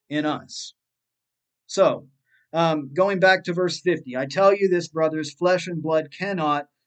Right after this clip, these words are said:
inherit the kingdom of God, nor does the perishable inherit the imperishable."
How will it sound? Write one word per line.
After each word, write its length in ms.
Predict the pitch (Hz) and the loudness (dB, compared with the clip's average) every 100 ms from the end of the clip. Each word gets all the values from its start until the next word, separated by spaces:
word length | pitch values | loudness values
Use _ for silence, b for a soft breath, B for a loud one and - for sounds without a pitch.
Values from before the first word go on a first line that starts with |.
| _ | _
inherit 380 | 143 147 165 165 | -10 -4 -2 -2
the 40 | 135 | -4
kingdom 300 | 170 165 156 | -6 -4 -4
of 120 | 139 | 0
God, 340 | 156 156 156 151 | 2 4 4 0
nor 220 | 170 180 | -2 -2
does 240 | 165 151 | -2 -4
the 80 | 143 | -10
perishable 720 | 160 165 156 139 143 139 139 - _ _ - | -4 -4 -4 -6 -8 -6 -8 -14 _ _ -12
inherit 460 | 143 156 156 147 | -4 0 0 -2
the 160 | 147 151 | -4 -4
imperishable." 800 | 151 139 127 110 - - - | -4 -6 -10 -10 -16 -20 -20